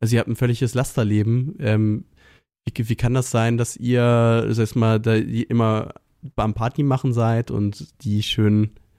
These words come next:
also die, die, die guten, sag ich mal, Pakistani, die sind natürlich keine Alkoholtrinker, weil das alles haram ist und also verboten. Und vi-, viele Sachen, die wir als, äh,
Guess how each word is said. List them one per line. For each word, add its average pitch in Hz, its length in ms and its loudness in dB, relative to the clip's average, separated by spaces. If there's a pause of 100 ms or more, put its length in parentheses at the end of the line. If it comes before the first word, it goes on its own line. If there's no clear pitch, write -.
(160)
also 107 160 -2
die, 101 160 -2
die, 104 140 0
die 110 260 -4
guten, 139 420 0
sag 117 160 2
ich - 80 -4
mal, 107 180 2
Pakistani, 117 800 0
die 104 380 4
sind 104 480 -2
natürlich 107 600 -2
keine 113 320 0
Alkoholtrinker, 113 760 0
weil 107 80 2
das 104 140 0
alles 104 260 -4
haram 110 340 2
ist - 260 -4 (960)
und 107 460 -2 (320)
also 104 260 -4
verboten. 120 600 0 (1160)
Und 110 280 0
vi-, - 520 -4
viele 175 200 0
Sachen, 147 280 -2
die 131 120 -2
wir 135 240 2
als, - 480 -4 (340)
äh, 127 120 -2